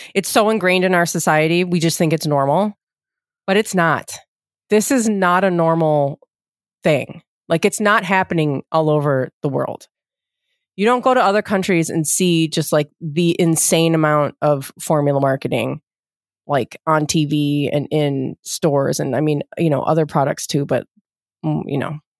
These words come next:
this conversation is about formula. Um, you just don't see it. But we think this is normal. It's just normal to have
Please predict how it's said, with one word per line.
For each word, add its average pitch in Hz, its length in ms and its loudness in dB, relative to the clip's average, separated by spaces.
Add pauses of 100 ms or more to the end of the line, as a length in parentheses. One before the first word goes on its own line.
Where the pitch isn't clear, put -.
this 147 200 -4
conversation 139 580 -2
is 143 100 -4
about 123 240 -4
formula. 120 400 -6 (1120)
Um, 147 400 0 (960)
you 208 140 0
just 277 160 -2
don't 302 160 2
see 381 120 2
it. - 240 0 (1120)
But 202 100 0
we 277 120 2
think 339 180 2
this 285 160 0
is 233 140 0
normal. 202 540 0 (840)
It's 202 160 -2
just 262 180 0
normal 269 260 2
to 226 100 -2
have 180 280 0